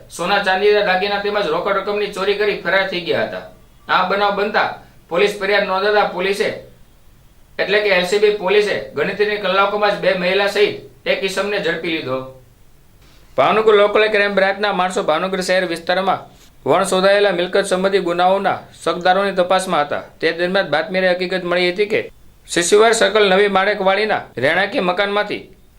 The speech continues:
સોના ચાંદીના દાગીના તેમજ રોકડ રકમની ચોરી થઈ છે. જે એલ સી બી પોલીસને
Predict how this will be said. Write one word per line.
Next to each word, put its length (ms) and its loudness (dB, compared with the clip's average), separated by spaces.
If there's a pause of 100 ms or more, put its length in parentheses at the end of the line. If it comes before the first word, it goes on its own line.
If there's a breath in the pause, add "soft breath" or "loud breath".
(180)
સોના 300 0
ચાંદીના 420 0
દાગીના 380 -2
તેમજ 340 -2
રોકડ 240 0
રકમની 380 -2
ચોરી 260 0
થઈ 140 0
છે. 160 -10 (640)
જે 160 2
એલ 100 0
સી 200 0
બી 80 0
પોલીસને 440 -2